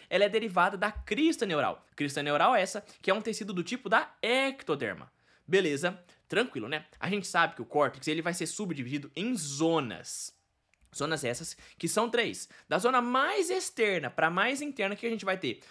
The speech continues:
Zona mais externa, Lucas, é a zona glomerular, também chamado de zona glomerular, é, glomerulosa. Exatamente. A zona intermediária recebe o nome de zona fascicular ou fasciculada. A gente sabe disso.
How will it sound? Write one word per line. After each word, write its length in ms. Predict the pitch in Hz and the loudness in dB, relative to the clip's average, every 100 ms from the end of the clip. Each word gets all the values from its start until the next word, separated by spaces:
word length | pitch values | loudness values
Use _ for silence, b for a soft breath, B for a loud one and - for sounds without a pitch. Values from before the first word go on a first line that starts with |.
| B 127 | B -2
Zona 220 | 156 165 | 0 2
mais 300 | 160 190 226 | 4 2 2
externa, 400 | 220 208 220 202 | -4 0 0 0
Lucas, 260 | 139 131 | -2 -2
é 60 | 135 | 2
a 100 | 123 | 2
zona 300 | 156 196 247 B B | 2 0 -2 B B
glomerular, 880 | 131 127 120 117 123 160 254 131 - B B - | -6 0 0 0 -2 4 4 4 -2 B B -6
também 220 | 135 151 | -4 -2
chamado 400 | - 135 147 160 | -2 0 0 -2
de 120 | 131 110 | -8 -6
zona 480 | 160 220 277 269 B B | 0 2 2 -2 B B
glomerular, 600 | 131 135 127 123 135 196 - | -6 -2 -2 -2 2 0 0
é, 300 | 123 110 110 | 0 0 0
glomerulosa. 720 | 143 139 143 185 240 127 - _ - | -2 0 2 4 4 0 -8 _ -12
Exatamente. 560 | 101 131 220 202 - _ b | -8 -4 -2 -4 -8 _ b
A 140 | 131 | -4
zona 260 | 151 214 226 226 | 0 0 -2 -2
intermediária 840 | 285 339 277 208 160 170 208 139 | -4 -4 0 0 2 4 4 2
recebe 300 | 143 180 185 | -2 -2 -2
o 60 | |
nome 200 | 180 143 | -2 -6
de 80 | 127 | -4
zona 220 | 151 147 | -2 -2
fascicular 840 | 113 - 107 - 156 240 190 214 285 B B | -4 -4 -6 -4 -4 2 4 2 -2 B B
ou 240 | 151 220 | 4 4
fasciculada. 880 | - - 104 - 117 - 220 233 - | 2 -6 -6 -6 -6 2 6 6 2
A 60 | 120 | -10
gente 180 | 127 | -12
sabe 320 | 135 180 208 127 | -2 0 0 -2
disso. 420 | 160 160 - | -4 -4 -6